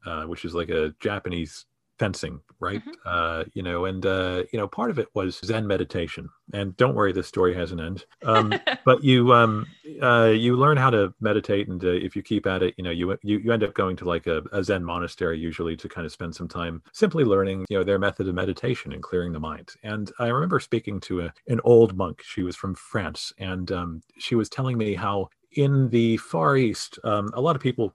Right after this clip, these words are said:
Speaker 1: you know, kind of practice Zen Buddhism, you know, because they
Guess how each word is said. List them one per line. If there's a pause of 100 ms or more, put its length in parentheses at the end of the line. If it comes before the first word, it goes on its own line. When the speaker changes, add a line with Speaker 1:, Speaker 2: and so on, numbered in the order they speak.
Speaker 1:
you
know,
kind
of
practice
Zen
Buddhism, (120)
you
know,
because (160)
they